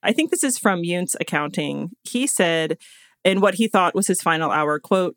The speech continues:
"Two approached him to strip him of his apparel. The ruling chief stood by to pierce his skin with the first splinter,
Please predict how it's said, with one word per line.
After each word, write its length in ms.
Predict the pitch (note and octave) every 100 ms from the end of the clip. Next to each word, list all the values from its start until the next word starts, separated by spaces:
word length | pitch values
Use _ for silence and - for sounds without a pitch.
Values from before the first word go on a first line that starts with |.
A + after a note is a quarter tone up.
| -
"Two 320 | - D4+ D4+
approached 480 | A3+ - G3+ G3+ -
him 200 | E3+ E3
to 100 | E3+
strip 340 | - A3 A3
him 240 | A3+ G#3+ G#3
of 100 | E3+
his 140 | E3+
apparel. 520 | F3 D#3 C3+ B2 - -
The 80 |
ruling 340 | E3+ A3+ C4+ C4
chief 320 | - F#3+ F#3+
stood 260 | - A#3 G#3
by 220 | E3+ D#3+
to 100 | E3
pierce 340 | - B3 C4+
his 140 | - A#3
skin 320 | - F3+ E3
with 100 | E3+
the 60 | F3
first 300 | - F#3 -
splinter, 500 | - C#3+ C#3+ C#3